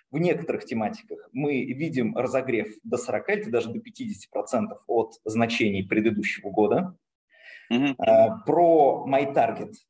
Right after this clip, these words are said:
Speaker 1: и В К я даже говорить не буду, потому что по факту это остался единственный доступный инструмент.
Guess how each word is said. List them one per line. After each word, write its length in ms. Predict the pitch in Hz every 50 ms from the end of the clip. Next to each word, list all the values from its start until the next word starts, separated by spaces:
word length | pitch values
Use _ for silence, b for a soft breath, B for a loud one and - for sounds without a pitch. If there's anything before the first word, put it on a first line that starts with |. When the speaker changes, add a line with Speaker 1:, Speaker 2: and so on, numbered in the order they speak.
| _ _ _ -
Speaker 1:
и 180 | 120 117 113
В 120 | 107 120 117 -
К 300 | - 110 101 - - -
я 140 | 117 131 123
даже 220 | 117 120 101 113 107
говорить 360 | 104 117 110 110 107 - -
не 80 | 120
буду, 200 | 110 110 - - -
потому 260 | - - 120 120 110
что 140 | - 113 107
по 120 | - 156
факту 320 | 156 - 135 - - - 95
это 160 | 95 - 104
остался 400 | 104 - - - - - - 113
единственный 600 | 113 127 123 117 110 - - - - 101 95 101 98
доступный 480 | 101 - - - - - - 196 95
инструмент. 540 | 95 92 - - 104 101 101 107 127 190 -